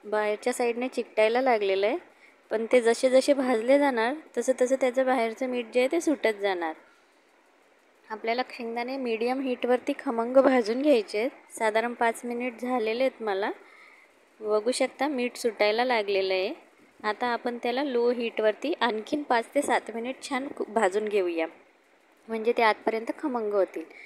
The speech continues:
आता आपले आणखीन पाच ते सात मिनिट झालेले आहे. मी तुम्हाला एका शेंगदाण्याची साल काढून दाखवते. बघा किती easily निघत आहेत, म्हणजे आपले शेंगदाणे छान खमंग भाजले गेले आहेत. या स्टेजला आपण गॅस बंद करूया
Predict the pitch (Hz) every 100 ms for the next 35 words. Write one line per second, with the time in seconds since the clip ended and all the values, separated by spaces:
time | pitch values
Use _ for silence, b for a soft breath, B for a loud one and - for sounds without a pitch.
0 | B B B 208 202 226 226 233 226 226
1 | 220 262 262 240 - 262 247 254 247 262
2 | 240 285 240 240 269 294 392 262 240 240
3 | 240 233 262 254 240 233 233 226 254 247
4 | 220 233 220 226 233 233 240 285 269 226
5 | 240 240 247 240 208 233 254 247 - 247
6 | 294 320 214 226 220 220 247 240 214 208
7 | 226 254 233 277 - 269 220 214 262 269
8 | 202 220 254 208 165 - - B B B
9 | B - _ _ _ _ _ _ _ _
10 | _ _ _ _ - 240 240 254 247 262
11 | 254 269 262 220 240 240 240 269 269 254
12 | 240